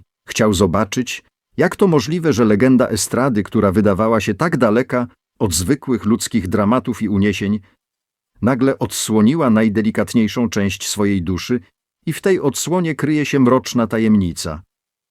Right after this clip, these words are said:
Bo czy to uczucie naprawdę przyszło jak dar,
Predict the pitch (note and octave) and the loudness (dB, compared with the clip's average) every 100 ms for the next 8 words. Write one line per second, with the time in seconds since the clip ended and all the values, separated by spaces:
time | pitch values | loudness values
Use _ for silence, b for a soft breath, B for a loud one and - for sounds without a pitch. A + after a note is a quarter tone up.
0 | _ _ _ G#2 F#3+ - F#3 D3 C#3 C3+ | _ _ _ -2 0 0 -2 0 -2 -2
1 | F3+ C#3 A#2 G#2+ C3+ D#3+ B2 G#2+ - B2+ | -2 0 2 0 -2 -2 -2 -2 -2 -4
2 | - A#2 G#2 F#2 F2 A2 C3+ A#2 | -2 0 0 -2 -2 -2 -2 -4